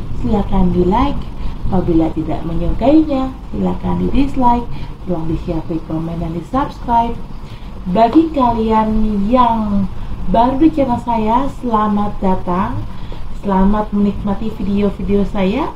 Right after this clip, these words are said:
Jangan lupa untuk di subscribe ya. Bagi kalian yang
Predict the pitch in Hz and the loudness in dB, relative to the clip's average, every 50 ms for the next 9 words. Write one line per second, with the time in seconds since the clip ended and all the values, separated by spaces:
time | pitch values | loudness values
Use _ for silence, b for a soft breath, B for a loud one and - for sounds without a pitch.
0 | - 190 - - 180 156 151 156 160 170 175 170 - - 120 127 - - 190 180 | -10 -12 -6 -4 -4 -2 -2 -2 -2 -2 -2 -4 -4 -4 -6 -6 -2 0 -2 -2
1 | 180 190 180 - 175 170 151 - - 175 170 180 - - - 208 214 233 233 - | -2 -4 -8 -6 -8 -8 -8 -8 -8 -8 -8 -8 -8 -12 -6 -6 -4 -4 -4 -4
2 | - 190 160 147 147 160 190 - B B B B B B B B B - 175 208 | -4 -2 -2 0 0 0 -2 -2 B B B B B B B B B -4 0 2
3 | 214 214 202 254 254 - - 254 240 233 226 226 226 220 220 220 220 214 220 220 | 2 2 2 2 0 0 0 0 2 2 2 0 0 0 0 0 0 0 0 0
4 | 214 208 202 202 190 190 196 202 190 | 0 2 2 4 4 4 2 0 0